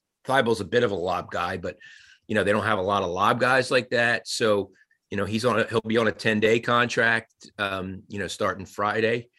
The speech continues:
So yeah, there's, there's a lot of things to figure out, you know, in a short period of time. And there, there's a logjam of the top six teams in the East. So you wanna figure it out, learn, and win at the same time. And, you know, that can be difficult.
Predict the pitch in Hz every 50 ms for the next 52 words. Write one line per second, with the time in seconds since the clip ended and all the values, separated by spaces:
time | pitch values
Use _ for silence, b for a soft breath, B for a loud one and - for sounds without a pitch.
0 | b b b b b - - - 127 131 120 120 120 117 117 117 110 - _ _
1 | - 139 147 139 139 131 135 151 170 165 - 190 180 - 190 156 120 120 156 180
2 | 170 - - 160 160 147 - 151 - - 147 147 143 135 127 127 139 160 156 -
3 | - - _ _ - 127 127 123 120 120 123 117 113 110 - 131 127 131 - -
4 | 135 139 139 135 127 - 117 113 123 156 170 143 117 110 120 123 127 127 120 b
5 | b b b _ 107 117 107 117 110 107 110 120 147 143 117 120 117 120 120 120
6 | 113 110 - 120 113 110 - - 123 117 - - - 127 120 117 113 110 110 110
7 | 110 98 117 143 170 - - - - 120 107 104 104 107 107 B B B B B
8 | B B B B - 117 113 120 123 117 - - 147 151 147 156 151 143 135 135
9 | 139 139 139 135 - - 113 135 147 147 139 135 135 131 - 117 117 113 110 120
10 | 151 156 143 127 113 - 147 - - 120 113 113 110 135 147 156 143 113 95 90
11 | 95 110 107 - 107 107 107 107 110 107 104 104 107 110 107 - b b b b
12 | b _ _ - 117 117 113 110 113 110 117 127 127 127 - 139 131 131 151 143
13 | 147 135 - 170 - - 113 - - -